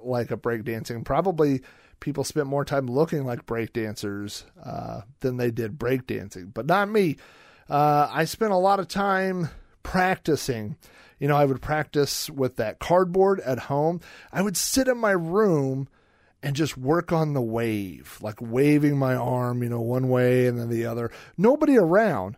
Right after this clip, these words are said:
I mean, this was just practice so that, you know, when I got to school, people would think I was cool for some reason. Uh, there was a,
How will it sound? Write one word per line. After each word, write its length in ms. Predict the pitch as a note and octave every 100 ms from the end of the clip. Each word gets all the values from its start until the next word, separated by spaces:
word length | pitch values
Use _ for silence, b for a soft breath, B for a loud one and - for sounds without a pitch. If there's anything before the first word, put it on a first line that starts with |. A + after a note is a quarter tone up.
| _
I 100 | C#3+
mean, 140 | E3 E3+
this 200 | G3+ A3
was 200 | A3+ D3
just 560 | B2+ E3+ F3 - - - b b b b
practice 640 | - F3+ F3+ F3 - G#2+ -
so 180 | C#3
that, 280 | C#3 C#3 B2+
you 120 | C3+
know, 80 | B2+
when 160 | B2+ B2+
I 80 | C3
got 240 | D3 C3
to 80 | C3
school, 520 | - D#3 D3+ B2+ A2 b b b b -
people 340 | D#3 C3+ C#3
would 180 | B2+ B2
think 320 | B2+ B2 - -
I 180 | A2
was 260 | A#2 A2+ -
cool 400 | - - A2 -
for 180 | - -
some 300 | - G#2+ G2
reason. 420 | G2 F#2+ G2+ A2 b b b b - -
Uh, 380 | G#2 G2 F2+ F#2
there 160 | C#3+
was 180 | C#3+ C3+
a, 340 | C#3 B2+ A#2+